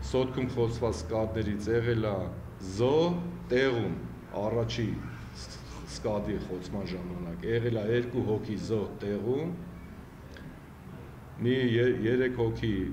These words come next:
վիրավորված, որից ծանր վիրավորված եղել ա Հարությունը, Սուքիասյանը, որը զոհվել ա հիվանդանոցում։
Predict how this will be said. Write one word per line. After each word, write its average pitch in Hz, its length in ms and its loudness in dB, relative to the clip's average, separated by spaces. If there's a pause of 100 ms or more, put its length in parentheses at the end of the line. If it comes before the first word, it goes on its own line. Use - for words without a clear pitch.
(120)
վիրավորված, 107 1040 0 (880)
որից 123 480 2
ծանր 117 400 4
վիրավորված 104 800 2
եղել 95 280 -2
ա 92 60 2
Հարությունը, 92 720 -4
Սուքիասյանը, 98 760 -6 (760)
որը 143 260 -2
զոհվել 127 460 2
ա 147 60 2 (380)
հիվանդանոցում։ 95 840 -4